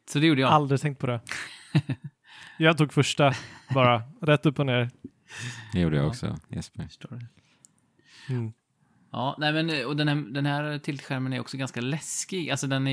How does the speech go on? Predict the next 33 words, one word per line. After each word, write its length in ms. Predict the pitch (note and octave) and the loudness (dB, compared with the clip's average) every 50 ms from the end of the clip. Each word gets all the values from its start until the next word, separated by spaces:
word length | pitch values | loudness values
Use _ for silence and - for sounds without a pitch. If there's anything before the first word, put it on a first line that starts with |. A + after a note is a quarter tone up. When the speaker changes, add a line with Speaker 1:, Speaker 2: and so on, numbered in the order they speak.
| C3+ C3+ | 0 -2
Speaker 1:
ju, 120 | C3+ C3 - | -2 -4 -6
den 300 | B2 C3 C3 C3 B2+ B2+ | -6 -4 -4 -2 0 0
Speaker 3:
Mm. 440 | - - - - E2 E2 - B2+ A#2+ | 0 0 0 0 -2 -4 -6 -8 -8
Speaker 1:
trycker 400 | - C#3+ C#3 - - - D3+ D3+ | -4 -4 -4 -6 -6 -8 -6 -6
ju 100 | D#3 D3 | -6 -4
på 460 | - C3+ A#2+ A2+ A2 A2 A2 A2 A2 G2+ | -4 -4 -4 -2 -2 -2 -2 -4 -4 -6
det 140 | G2+ A2 A2+ | -6 -6 -4
mörka 480 | A#2 A#2+ A#2+ A#2 A2+ A2 - - A#2+ A2+ | -2 -2 -2 -2 -4 -6 -8 -10 -10 -6
temat 460 | - B2+ A#2 A2 A2 A#2+ B2 - - | -4 -2 -2 -2 -2 -4 -4 -6 -6
i 60 | A#2 | -6
Metroid 380 | A2 G#2+ G#2 - - A2+ G#2+ G#2 | -6 -6 -8 -8 -10 -10 -8 -8
Dread. 280 | G#2+ G#2+ G#2 G#2 G2+ - - - - - - - - - | -8 -8 -8 -8 -10 -14 -18 -20 -20 -20 -20 -16 -8 -2
Vilket 220 | C3+ C3 C#3 - | 0 0 0 0
fick, 240 | - D3+ C#3 - - - | 0 -4 -4 -4 -6 -8
vilket 500 | C3+ C3 C3 C#3 C3 C3+ C3 - - - - _ | -4 -2 0 0 0 0 -4 -6 -10 -20 -16 _
jag 220 | - C3+ C3+ C3+ D3+ | -2 0 2 2 4
insåg, 720 | D3+ C#3 B2 A#2 - - D#3+ E3+ F3 E3 D#3+ D3 C#3 - - _ _ _ - | 4 4 4 2 0 -2 -2 0 -2 -2 -2 -4 -8 -12 -14 _ _ _ -8
ehm, 720 | B2+ B2 A#2+ A#2 A#2 A#2+ A#2 A#2 A#2 A#2 A2+ G#2 F#2+ - - - _ _ _ _ - | -6 -4 -2 -2 -2 -2 -4 -4 -4 -4 -4 -6 -8 -12 -16 -20 _ _ _ _ -8
alltså, 540 | A#2+ A#2+ A#2 - B2 A#2+ A#2 A2+ A2 A#2 - - _ | -8 -6 -4 -4 -2 -2 -2 -4 -6 -8 -10 -14 _
tre 180 | - - C#3 A#2+ | -8 -4 -4 -4
fjärdedelar 520 | - C3+ B2+ A#2+ A2+ B2 C3+ C#3 C3 B2+ - _ _ _ | -2 -2 -2 -2 -4 -6 -6 -6 -6 -8 -10 _ _ _
in 140 | - A#2+ A#2+ | -6 -6 -6
i 40 | |
spelet 260 | A2+ - A#2+ A2+ A2 - | -4 -4 -6 -6 -6 -6
kanske, 240 | - A2 G#2 - | -8 -8 -6 -6
för 100 | A2 A#2 A2+ | -6 -6 -6
att 180 | A2+ - - - _ _ - - - - - - - _ | -8 -8 -14 -20 _ _ -20 -20 -20 -20 -20 -20 -18 _
jag 180 | - B2 A#2+ A#2 | -4 -2 0 0
hade 240 | A#2+ B2+ A#2+ C3 B2 | 0 0 0 0 0
alltid 320 | B2+ A2+ - - C3 A2 | 0 -2 -2 -4 -6 -4
bara 100 | A#2 A2+ | -2 -4
suspendat 920 | - - A2+ - - B2+ A#2 A2+ A2+ A2 B2 C3+ C#3 - - - - - - - | -4 -4 -4 -2 -2 0 0 0 0 0 0 0 -2 -2 -6 -16 -18 -12 -6 -4
maskinen, 480 | C3+ B2+ C3 A#2 A2 G#2+ A2 A2+ A2+ | -2 -2 -2 -2 -2 -2 -6 -6 -8